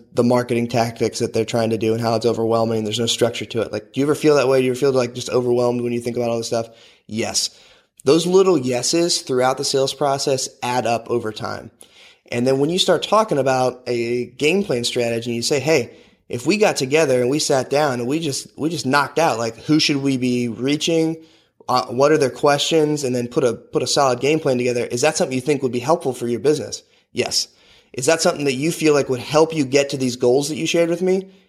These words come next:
Yes. Fantastic. That sounds great. We can do that for you. We can walk through that process with you. It's gonna be a five thousand dollar, uh, commitment. Here's how we, here's how we position it. We ask you to pay half of that up front. You'll pay half of it at the end.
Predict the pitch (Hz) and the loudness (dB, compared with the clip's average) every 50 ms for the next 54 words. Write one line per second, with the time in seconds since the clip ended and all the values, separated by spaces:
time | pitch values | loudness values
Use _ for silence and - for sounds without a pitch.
0 | _ _ 110 110 113 - - - - - - _ _ _ _ _ _ _ _ _ | _ _ -6 -4 -4 -4 -2 -4 -6 -8 -8 _ _ _ _ _ _ _ _ _
1 | _ - 143 143 131 - 147 147 156 147 - 117 107 - - 127 127 - 143 131 | _ 2 2 2 2 2 0 0 0 0 -2 -6 -6 -4 -4 -2 -2 0 0 0
2 | 123 123 - 147 147 120 92 - - - - _ _ _ _ _ _ - 120 123 | 0 2 2 2 2 2 0 -4 -14 -20 -20 _ _ _ _ _ _ -10 0 2
3 | 156 196 185 185 147 131 135 147 175 175 160 127 120 - 131 120 123 123 120 127 | 2 2 4 2 0 2 2 0 0 2 0 0 0 -2 -2 -2 0 0 -2 -4
4 | 123 123 147 175 180 151 127 131 143 151 151 - 151 139 131 127 123 - 131 123 | -2 0 0 0 0 2 2 4 4 2 2 0 -2 -2 -2 -2 -2 0 -2 -2
5 | 123 - 120 - - 147 151 147 123 127 123 123 120 113 - _ - - - - | -2 -2 -6 -2 0 0 0 0 0 0 0 0 -2 -4 -8 _ -20 -14 -8 0
6 | - 147 151 143 151 147 135 - - 143 139 139 139 135 156 147 139 135 135 143 | 2 2 2 4 2 2 0 0 0 0 2 2 2 0 0 2 2 2 0 -2
7 | 131 127 135 131 131 127 127 123 123 123 - - _ _ - 127 127 120 113 - | 0 0 0 0 2 2 0 0 -2 -4 -8 -20 _ _ -4 -4 -2 -2 -4 -6
8 | - 147 170 170 151 143 135 - - 123 151 151 - 151 143 139 135 135 135 127 | -4 -4 -2 -2 0 -2 -2 -2 -2 0 0 0 2 2 2 2 4 2 2 0
9 | 123 123 - _ _ _ _ - 139 135 127 143 131 135 131 120 131 135 165 165 | -2 -4 -8 _ _ _ _ -2 -2 0 2 2 2 2 2 0 0 0 0 2
10 | - 135 110 - - - - - - - - _ _ - - 127 135 139 135 - | 0 0 -4 -6 -8 -12 -20 -20 -20 -20 -20 _ _ -2 2 2 2 2 2 0
11 | 147 151 156 156 156 151 151 156 - 151 139 139 135 131 135 135 135 135 - 139 | 2 4 4 4 4 2 0 -4 0 2 2 2 2 2 2 0 0 0 -2 -2
12 | 131 139 131 123 120 110 - - - 135 147 175 185 180 - 127 123 - 135 123 | 0 0 2 2 2 -2 -2 0 2 2 2 2 0 -2 -4 -6 -4 -4 -4 -2
13 | 131 127 127 123 - 127 123 131 123 120 113 - 120 113 90 117 127 147 175 214 | 0 -2 -2 -2 -2 -2 0 0 0 0 -2 -4 -6 -6 -4 -2 0 0 0 -2
14 | - - | -4 -8